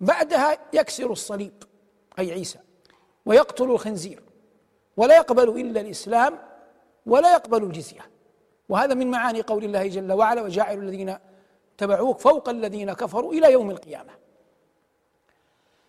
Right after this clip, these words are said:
فيكون بعد ذلك، بعد نزول عيسى عليه السلام، أنه يكسر الصليب ويقتل الخنزير في فترة من أيامه وحكمه،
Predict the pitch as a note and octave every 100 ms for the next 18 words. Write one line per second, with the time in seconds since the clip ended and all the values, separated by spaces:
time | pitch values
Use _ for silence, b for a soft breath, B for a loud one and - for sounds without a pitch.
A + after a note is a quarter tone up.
0 | _ _ - B3+ C#4+ D#4 D#4+ C#4 A#3+ A#3+
1 | A#3 C#4+ D#4 - - _ - A3+ A#3+ A#3+
2 | A3+ A3+ G#3+ G#3 G3 A3 G#3 - G#3+ C4
3 | D4+ - - _ _ _ _ _ _ _
4 | _ _ _ A#3+ B3 A3 A#3 - A3+ F#3+
5 | G3+ G#3+ F#3 A3+ - G#3 F#3+ G3+ E3+ C#4+
6 | - _ _ _ - D4+ E4 - - C4
7 | A#3+ A3 D4 - D#4 C4+ C4+ G3+ F#3 G#3
8 | - F#3+ D#3 F#3+